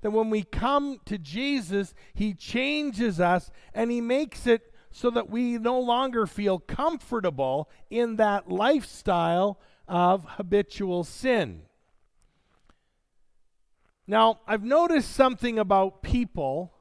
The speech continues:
who are really concerned with righteousness. They oftentimes lack something significant in their lives, don't they?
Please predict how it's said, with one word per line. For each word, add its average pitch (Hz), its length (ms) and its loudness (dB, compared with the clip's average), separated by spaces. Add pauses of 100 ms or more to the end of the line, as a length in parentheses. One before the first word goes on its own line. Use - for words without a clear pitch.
(400)
who 220 200 0
are 202 160 6
really 262 800 2
concerned 202 920 -4
with 151 200 -4
righteousness. 135 1300 -8 (1800)
They 233 180 4
oftentimes 226 1300 -2 (540)
lack 202 760 0 (640)
something 214 640 -2
significant 160 1000 -6
in 127 140 -8
their 127 180 -6
lives, 107 680 -10 (500)
don't 156 280 -6
they? 82 240 -10